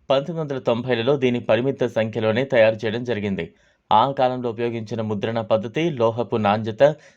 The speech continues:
డిజైన్లోని ప్రత్యేకత, ఇవన్నీ కలిసిపోవడంతో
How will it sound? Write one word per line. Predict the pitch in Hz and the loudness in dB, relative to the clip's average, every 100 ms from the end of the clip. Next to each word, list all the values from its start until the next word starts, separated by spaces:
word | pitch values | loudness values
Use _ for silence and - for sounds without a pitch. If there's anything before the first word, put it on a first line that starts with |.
| _ | _
డిజైన్లోని | 120 131 147 143 127 | 0 2 2 2 0
ప్రత్యేకత, | 123 110 104 123 113 113 80 - - | -2 -4 -2 -2 0 0 0 -4 -2
ఇవన్నీ | 107 117 139 | 2 2 2
కలిసిపోవడంతో | 135 107 104 117 104 95 101 110 | -2 -2 -2 0 2 2 2 2